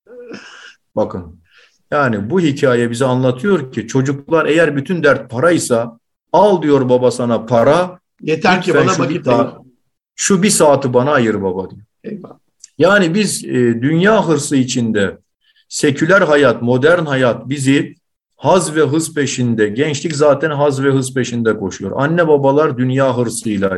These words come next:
Speaker 1: lüks, konforlu hayat yaşayacağım. Oraya yatırım, buraya yatırım. Yazlık, kışlık, arabanın modeli bilmem derken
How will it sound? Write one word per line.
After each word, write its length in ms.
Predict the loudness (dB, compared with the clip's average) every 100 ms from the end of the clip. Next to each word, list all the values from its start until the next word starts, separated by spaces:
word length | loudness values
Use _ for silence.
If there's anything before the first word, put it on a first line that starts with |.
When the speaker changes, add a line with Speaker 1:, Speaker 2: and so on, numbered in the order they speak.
| -2
Speaker 1:
lüks, 240 | -2 -2
konforlu 560 | -4 -4 0 0 2 2
hayat 320 | 2 0 -2
yaşayacağım. 460 | -6 -4 -2 -2 -2
Oraya 280 | 0 2 2
yatırım, 480 | 0 -2 -6 -4
buraya 180 | -2 0
yatırım. 340 | 0 0 -2 2
Yazlık, 480 | 2 2 0 -4
kışlık, 380 | -4 -6 -4 -2
arabanın 460 | 0 2 2 0 0
modeli 480 | 0 0 0 -2 -2
bilmem 340 | -2 -2 2
derken 540 | 2 2 2 0 0